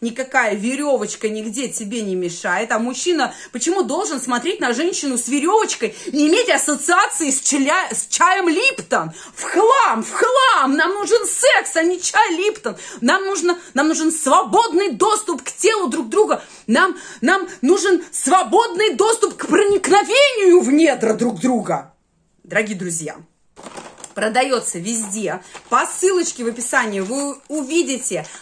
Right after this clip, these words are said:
огромное количество магазинов, где можно приобрести вот эту вот практически нужнейшую в хозяйстве вещь. А самое главное, а самое главное,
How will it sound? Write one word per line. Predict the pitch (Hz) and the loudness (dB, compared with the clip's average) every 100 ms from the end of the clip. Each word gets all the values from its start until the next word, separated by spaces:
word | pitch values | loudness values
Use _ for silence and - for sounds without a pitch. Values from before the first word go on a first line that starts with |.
| - | -2
огромное | 240 240 285 381 370 262 | -2 0 0 2 2 0
количество | 240 277 370 330 - | 0 0 0 -2 -4
магазинов, | 240 254 254 262 214 311 392 240 | -2 -2 0 0 0 -2 0 -2
где | 190 190 180 269 | -4 -10 -4 -4
можно | 220 277 359 320 226 | -2 0 0 0 -6
приобрести | - 247 262 220 196 233 220 - 285 269 - - | -4 -4 -2 -4 -4 -6 -6 -6 -6 -6 -12 -4
вот | 226 311 | -2 -2
эту | 311 254 | -6 -2
вот | 240 - - | -4 -4 -12
практически | - 247 247 339 294 269 - 220 - - | -6 -4 -2 -2 -2 -8 -4 -4 -4 -6
нужнейшую | 240 339 240 311 359 349 - - 202 170 | -2 -2 0 2 4 4 0 -4 -4 -4
в | - | -4
хозяйстве | 277 247 233 220 180 - 170 156 _ | -2 0 0 -2 -2 -10 -12 -12 _
вещь. | 208 208 330 359 - | -8 -4 -2 -2 -4
А | 320 | -4
самое | - 311 269 214 | -2 -2 0 -2
главное, | 202 233 190 170 147 143 156 - | 0 2 2 -4 -10 -12 -18 -16
а | - | -12
самое | 185 - 240 180 170 | -6 -2 -2 -2 -8
главное, | 214 285 277 233 233 - | -8 -2 -2 -2 -6 -16